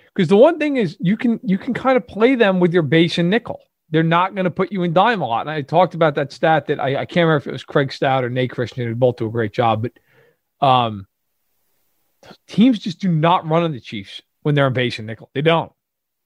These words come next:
The Chiefs are really good in those subset, or in those sets. And I know it probably shocks people, but they're really, really good in base and nickel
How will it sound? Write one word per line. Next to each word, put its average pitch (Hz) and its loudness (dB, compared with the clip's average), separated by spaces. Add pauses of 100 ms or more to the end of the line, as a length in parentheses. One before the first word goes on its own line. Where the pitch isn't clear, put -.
(120)
The 156 -4
Chiefs 208 0
are 190 4
really 156 0
good 151 2
in 143 -10
those 143 -4
subset, 156 -4
or 160 0
in 147 0
those 147 0
sets. 151 0
And 160 -6
I 151 2
know 196 8
it 175 2
probably 170 2
shocks 156 -2
people, 220 0 (520)
but 175 2 (520)
they're 214 6
really, 208 4
really 185 2
good 160 4
in 135 -6
base 143 -2
and 151 -6
nickel 131 -8